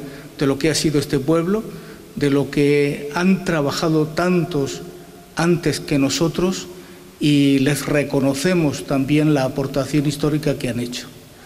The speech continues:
Gracias, por otra parte, a la, a la comunidad autónoma, en las autoridades que, que están con nosotros, al excelentísimo ayuntamiento,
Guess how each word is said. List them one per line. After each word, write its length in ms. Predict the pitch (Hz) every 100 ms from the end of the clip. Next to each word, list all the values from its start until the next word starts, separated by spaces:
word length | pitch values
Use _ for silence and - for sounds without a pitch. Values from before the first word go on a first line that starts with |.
| - - - - -
Gracias, 600 | 139 160 165 185 175 175
por 320 | - - 143 143
otra 180 | 139
parte, 600 | 123 160 160 156 175 175 160
a 80 |
la, 120 | 139 131
a 220 | 127 131
la 240 | 131 131
comunidad 540 | - 143 135 131 135 131
autónoma, 640 | 123 127 170 196 202 202
en 160 | 151 127
las 200 | 123 143
autoridades 600 | 131 139 135 143 143 135
que, 420 | - 139 131 127 - - - - -
que 120 | 131
están 280 | - 147 139
con 220 | 139 123
nosotros, 760 | 123 - 156 170 180 175 - - - -
al 120 | 131
excelentísimo 760 | 123 143 135 147 156 143 135
ayuntamiento, 720 | 135 135 135 139 156 156 202